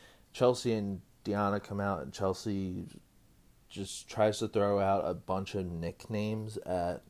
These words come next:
Mickie, which was very odd. Um, and I,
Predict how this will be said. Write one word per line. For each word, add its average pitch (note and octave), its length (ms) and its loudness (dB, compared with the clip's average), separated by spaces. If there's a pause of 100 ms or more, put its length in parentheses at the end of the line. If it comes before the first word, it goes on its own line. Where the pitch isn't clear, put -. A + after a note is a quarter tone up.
Mickie, G#2+ 460 -2
which F#2 240 -4
was E2+ 160 -8
very F2+ 380 -4
odd. E2 400 -2 (720)
Um, E2 680 -4 (1500)
and F2 640 -6 (1160)
I, - 300 6